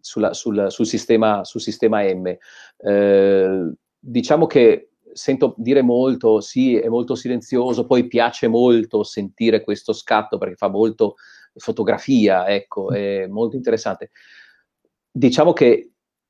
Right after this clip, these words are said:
Speaker 1: sì, è vero, è il, è l'otturatore più silenzioso che abbiano mai fatto sul, sul sistema M, ma io più che altro, ma anche con le macchine precedenti, io non ho mai avuto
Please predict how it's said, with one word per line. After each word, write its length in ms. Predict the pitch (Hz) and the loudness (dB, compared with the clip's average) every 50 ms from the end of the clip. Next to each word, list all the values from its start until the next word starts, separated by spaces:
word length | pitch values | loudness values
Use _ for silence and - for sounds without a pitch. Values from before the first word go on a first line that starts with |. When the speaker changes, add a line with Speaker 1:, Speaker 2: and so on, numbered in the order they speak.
| _ _ _ _ _ _ _ _ _ _ | _ _ _ _ _ _ _ _ _ _
Speaker 1:
sì, 300 | - - - 175 160 - | -16 -6 -4 0 4 4
è 80 | 147 | 6
vero, 460 | 147 160 139 123 123 135 156 214 - - | 6 6 6 6 6 6 4 4 2 2
è 60 | 120 | 0
il, 200 | 120 117 117 117 | 0 2 2 2
è 340 | 120 113 110 107 - 123 127 | 2 4 4 2 2 0 0
l'otturatore 480 | 131 131 - 139 139 - - 156 147 151 | 0 0 0 -2 -2 2 2 2 2 2
più 100 | - - | 0 -10
silenzioso 640 | - - 135 131 123 131 - 143 143 127 123 123 | -8 -4 -4 -4 -4 -2 2 2 2 2 2 -2
che 340 | 120 - 131 117 117 117 117 | -2 0 0 0 2 2 2
abbiano 380 | 117 113 113 110 120 117 113 113 | 2 0 0 0 -2 -2 0 0
mai 180 | 110 123 120 | -2 -2 -2
fatto 280 | 120 - 123 120 - 117 | -2 -2 -4 -4 -4 -10
sul, 360 | - - 120 113 110 107 104 | -8 -6 -4 -2 0 0 -2
sul 160 | - - 113 | -2 -6 -10
sistema 440 | 110 - 113 - - 123 123 147 160 147 | -8 -8 -10 -6 -4 -4 -4 -2 -2 -2
M, 500 | 135 123 123 123 127 151 165 175 160 113 | -2 -2 -2 0 2 4 4 4 2 0
ma 140 | 120 139 131 | 0 0 0
io 200 | 139 151 160 - | 2 2 0 0
più 120 | - 131 | 0 -2
che 100 | - 156 | 2 2
altro, 360 | 160 160 - 175 175 151 - - | 2 2 2 2 0 0 0 0
ma 100 | 120 123 | -2 -2
anche 180 | 135 - 160 | 0 0 -2
con 120 | 135 151 135 | -2 0 -2
le 40 | 131 | 0
macchine 380 | 131 139 135 - 147 147 139 127 | -2 -2 -2 -2 -2 -2 -2 -2
precedenti, 580 | 135 131 123 - 131 135 139 147 139 - 156 | -4 -6 -4 -2 0 0 0 0 -2 -2 0
io 140 | 151 143 127 | 0 0 0
non 120 | 113 113 | 0 0
ho 60 | 113 110 | -2 0
mai 180 | 117 117 117 | 0 0 2
avuto 1160 | 120 110 110 113 110 - 117 113 110 110 110 110 107 107 107 107 104 104 104 104 101 98 - | 2 0 0 -2 -2 2 4 6 6 6 6 4 4 2 2 2 2 2 0 0 -2 -6 -10